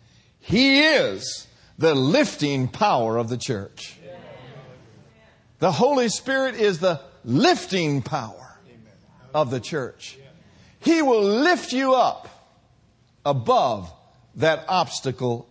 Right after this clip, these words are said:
of sin consciousness. Now let's look at it from the Message version.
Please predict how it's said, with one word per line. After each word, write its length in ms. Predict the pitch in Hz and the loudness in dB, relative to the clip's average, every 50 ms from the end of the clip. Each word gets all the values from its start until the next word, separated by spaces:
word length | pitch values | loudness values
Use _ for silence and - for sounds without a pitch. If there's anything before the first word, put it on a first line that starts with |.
| _ | _
of 160 | - 110 98 | -8 -8 -8
sin 260 | - - 131 127 123 120 | -8 -8 -8 -6 -8 -8
consciousness. 680 | - 127 110 101 98 - - 98 - - - - - - - - - - - - _ - - - - 147 147 - - - _ - _ _ _ | -8 -10 -10 -10 -12 -14 -18 -20 -20 -20 -20 -20 -20 -20 -20 -20 -20 -20 -20 -20 _ -20 -20 -20 -20 -20 -20 -20 -20 -20 _ -20 _ _ _
Now 200 | 254 302 311 311 | -6 -2 -2 0
let's 220 | 330 349 339 - 320 | 0 -2 -2 -2 -4
look 180 | 349 294 - | -4 -2 0
at 160 | 320 302 262 | -2 -2 -2
it 100 | 240 190 | -2 -6
from 180 | - 240 233 208 | -6 -4 -4 -2
the 60 | 175 | -2
Message 480 | 165 185 226 240 - - 160 151 127 110 | -2 -2 -4 -4 -4 -4 -6 -6 -6 -6
version. 460 | 120 139 135 127 113 95 117 98 - | -4 -4 -4 -4 -4 -6 -10 -12 -14